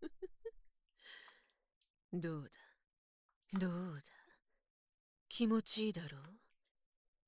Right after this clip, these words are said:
これが溜め込んでいた快楽の爆発だ。いきなり触って、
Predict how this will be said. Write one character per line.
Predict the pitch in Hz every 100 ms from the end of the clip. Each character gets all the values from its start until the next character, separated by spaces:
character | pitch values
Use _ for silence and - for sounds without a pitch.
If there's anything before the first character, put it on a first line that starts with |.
| _ _ -
こ | 240 226
れ | 226
が | 233
溜 | - 220
め | 226
込 | - 226
ん | 220
で | 220
い | 220
た | 220
快 | - 233 233
楽 | 226 175
の | 147
爆 | 143 151 151 147
発 | 160 - 160
だ。 | 160 - _ _ _ _ _ _ _ _ _ _ _ _ _ _ _ _ _ _ -
い | 180
き | - 190
な | 170
り | 165
触 | 165 - 160 165
っ | - -
て、 | 185